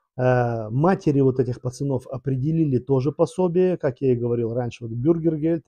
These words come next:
пятьсот, э, пятьсот шесть евро в месяц, плюс, э, её, вот этой вот, м, тётке матери, будем говорить матери, определили, э, вот эту вот минимальную пенсию четыреста с лишним евро.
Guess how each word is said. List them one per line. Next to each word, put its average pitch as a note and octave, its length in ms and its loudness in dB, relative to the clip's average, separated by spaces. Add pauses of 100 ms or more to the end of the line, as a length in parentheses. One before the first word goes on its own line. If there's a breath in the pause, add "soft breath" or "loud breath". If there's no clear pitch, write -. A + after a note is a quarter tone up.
пятьсот, B2+ 380 -6 (100)
э, A2+ 400 -6
пятьсот B2 280 -8
шесть - 300 -14
евро G2+ 280 -8
в G#2 60 -12
месяц, G3+ 360 -6 (400 soft breath)
плюс, G#3 360 4
э, - 40 -6 (440)
её, C#3+ 560 4
вот E3+ 180 0
этой E3+ 200 0
вот, - 160 -4
м, A2+ 220 -20 (340)
тётке D3 260 -10
матери, D3 420 -4 (300)
будем G#3 220 8
говорить D3+ 220 4
матери, D3+ 440 0 (300 soft breath)
определили, D#3+ 920 4 (300)
э, C3+ 540 0
вот C#3 200 0
эту D3 180 0
вот C3 200 -2
минимальную B2 760 -4
пенсию G3 340 -2
четыреста F3 480 -6
с - 120 -12
лишним C#3 260 -6
евро. A#2+ 340 -4